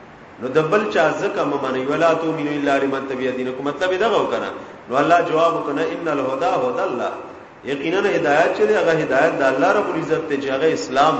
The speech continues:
دی. او استاد دا چې دی، نو دا خو هدایت نه دی. او دا «ان الفضل بيد الله»، وقل «ان الفضل بيد الله يؤتي من يشاء والله واسع عليم» چې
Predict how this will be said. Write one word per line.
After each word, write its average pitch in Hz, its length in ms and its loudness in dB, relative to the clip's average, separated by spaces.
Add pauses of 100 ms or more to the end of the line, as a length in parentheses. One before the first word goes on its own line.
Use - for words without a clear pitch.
دی. 95 140 -4 (680)
او 135 100 2
استاد 196 340 4 (100)
دا 170 120 6
چې 151 200 -4
دی، 202 140 2 (360)
نو 117 60 -6
دا 160 240 4
خو 160 60 -2 (120)
هدایت 139 420 -2
نه 180 140 -6
دی. 104 100 -6 (760)
او 135 120 2 (100)
دا 160 120 4 (160)
«ان 214 160 -4
الفضل 175 520 -2
بيد 147 280 -2 (100)
الله»، 160 280 2 (920)
وقل 180 340 0
«ان 196 140 2 (100)
الفضل 170 380 2
بيد 147 260 0
الله 175 300 2
يؤتي 170 380 -2
من 196 160 0 (100)
يشاء 175 300 2 (340)
والله 175 380 4
واسع 185 340 2 (220)
عليم» 180 320 -2
چې 208 60 -2